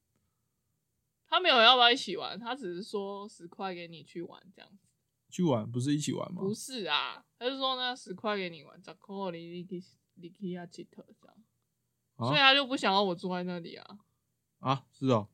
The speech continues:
Speaker 1: 有可能啊，因为没有一起玩啊，我那么烂，我那还没小一耶。
Speaker 2: 没有啦，我意思
Speaker 1: 他不想在，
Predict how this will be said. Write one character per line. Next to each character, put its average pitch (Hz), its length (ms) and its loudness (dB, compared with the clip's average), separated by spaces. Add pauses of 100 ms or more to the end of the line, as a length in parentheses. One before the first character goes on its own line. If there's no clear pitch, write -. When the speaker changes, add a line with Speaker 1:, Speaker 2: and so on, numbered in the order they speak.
Speaker 1:
有 254 120 -4
可 247 220 -2
能 175 220 -6
啊， 180 200 -8
因 220 80 -6
为 339 120 4
没 330 120 4
有 294 120 10
一 320 80 6
起 208 240 2
玩 196 240 4
啊， 220 200 8
我 233 80 2
那 285 60 -2
么 349 140 -8
烂， 233 520 6
我 262 120 -2
那 302 80 6 (800)
还 339 200 10
没 359 160 8
小 262 400 12
一 277 260 4
耶。 226 480 8 (280)
Speaker 2:
没 123 220 0
有 165 180 8
啦， 120 160 6
我 117 180 2
意 170 40 2
思 190 60 4
Speaker 1:
他 - 60 6
不 180 120 6
想 233 200 6
在， 277 160 2